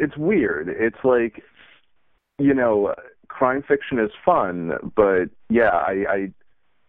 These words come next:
I've never really come across anything where anyone's been like, "Oh, you know, that was too much." And I feel like sometimes I have gone to a place that was a little bit too much, and I haven't really caught any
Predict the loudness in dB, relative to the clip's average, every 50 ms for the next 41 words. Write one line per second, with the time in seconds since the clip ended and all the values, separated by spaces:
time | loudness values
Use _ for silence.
0 | _ _ _ _ _ _ _ _ -2 -2 -2 0 0 0 0 0 0 0 0 -2
1 | -4 -4 -6 -6 -6 -4 0 2 2 2 2 0 -2 -6 -10 -6 -4 -2 -2 -2
2 | -4 -2 -2 -2 -2 0 0 2 2 2 2 2 0 -2 -2 -4 -6 -4 -6 -6
3 | -8 -8 -6 -6 -2 0 0 0 0 0 0 0 0 2 0 -2 -4 -6 -6 -2
4 | -2 -2 -2 -4 -8 -10 -6 -2 -2 0 0 0 -2 -2 -4 -2 0 2 2 2
5 | 0 0 2 2 4 4 4 2 0 0 -2 -4 -4 -2 0 0 0 2 2 2
6 | 2 2 2 2 0 0 -2 -2 0 2 2 2 2 0 -2 -4 -8 -10 -12 -14
7 | _ _ _ _ _ -6 0 2 2 2 2 2 2 2 2 2 0 -2 -4 -2
8 | -2 0 0 0 2 2 2 0 -2 -4 -2 -4 -2 0 0 0 0 -2 -6 -6
9 | -4 -2 -2 0 0 -2 -2 -2 -2 0 0 0 -2 0 0 0 0 0 -4 -4